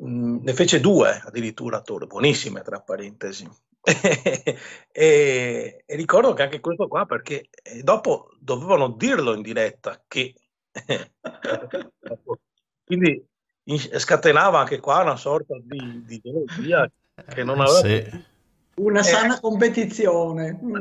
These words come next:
Speaker 1: Sì, vedi, beh, esatto, sana competizione. Per, per, pertanto, per ritornare al ruolo social che ha, che, che, che avevano e che hanno tuttora le, le,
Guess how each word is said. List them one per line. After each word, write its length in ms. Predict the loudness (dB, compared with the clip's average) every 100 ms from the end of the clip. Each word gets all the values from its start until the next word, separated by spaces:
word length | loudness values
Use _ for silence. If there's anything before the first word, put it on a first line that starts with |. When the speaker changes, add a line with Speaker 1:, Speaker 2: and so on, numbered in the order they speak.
| -8
Speaker 1:
Sì, 260 | -2 0 0
vedi, 300 | -2 -4 -10 _
beh, 220 | -4 -2 0
esatto, 440 | 2 2 2 0
sana 200 | -4 -4
competizione. 480 | -4 -6 -4 -4 -6 -14 _
Per, 160 | -8 -2
per, 160 | -2 -2 2
pertanto, 540 | 2 4 2 2 0
per 160 | -2 -6
ritornare 680 | -4 -6 -2 0 2 0 -2
al 120 | -4
ruolo 500 | -4 -4 -4 -6 -8
social 600 | -12 -6 -6 -2 0 0
che 200 | -2 -6
ha, 520 | -4 -4 -6 -18 -18 -16
che, 140 | -16 -16
che, 140 | -10
che 120 | -2
avevano 480 | -2 0 0 0 -2
e 320 | -14 -20 -20 -8
che 120 | -2
hanno 180 | -2 -2
tuttora 460 | -6 -10 -8 -6
le, 180 | -8 -12
le, 480 | -16 -20 -20 -20 -20